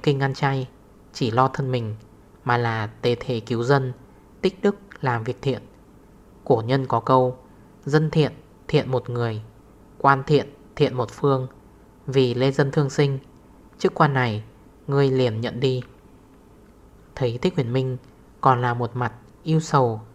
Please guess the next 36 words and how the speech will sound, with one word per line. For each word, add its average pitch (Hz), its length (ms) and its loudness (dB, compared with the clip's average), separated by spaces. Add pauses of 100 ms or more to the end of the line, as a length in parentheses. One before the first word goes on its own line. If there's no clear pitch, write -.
ảo 110 180 -6
não, 123 340 -2 (680)
đại 131 160 0
đầu 127 160 2
một 113 200 -4
bên 131 300 -2 (180)
mở 123 160 -2
miệng 123 220 -6
hát 139 120 0
đệm. 156 260 -2 (2500)
"Đại 131 180 0
nhân 143 300 2
nói 127 160 2
đúng 127 160 -2
lắm, 123 280 -4 (500)
đại 135 180 -2
sư. 143 340 2 (840)
Những 175 200 -4
cái 127 200 0
kia 147 320 2 (220)
khoái 131 280 2
ý 120 260 -6
ân 156 160 0
kiều, 123 340 0 (640)
tiêu 147 180 6
dao 135 340 2
sơn 143 260 0
dã 139 320 -2
quân 139 160 2
nhân 135 240 -2 (560)
đều 139 160 6
là 123 240 2
hạng 123 280 -4
người 127 240 -2
tự 127 260 -6
tư, 143 300 4